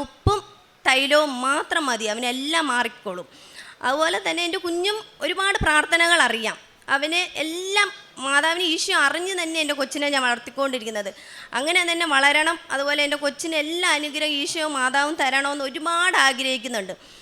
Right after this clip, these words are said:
അതുപോലെ എൻ്റെ ഹസ്ബൻഡിനാണെങ്കിൽ ലൈസൻസ്, ഏഹ്, ടു വീലറിൻ്റെ ലൈസൻസിന് വേണ്ടി കുറേ ട്രൈ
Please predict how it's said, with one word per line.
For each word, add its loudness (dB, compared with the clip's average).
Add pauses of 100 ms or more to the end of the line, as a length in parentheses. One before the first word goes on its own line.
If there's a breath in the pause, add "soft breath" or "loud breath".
(180 loud breath)
അതുപോലെ -2
എൻ്റെ -2
ഹസ്ബൻഡിനാണെങ്കിൽ -4
ലൈസൻസ്, -2 (520 loud breath)
ഏഹ്, 2 (100)
ടു -4 (120)
വീലറിൻ്റെ 0
ലൈസൻസിന് -4
വേണ്ടി -4
കുറേ -6 (200)
ട്രൈ 4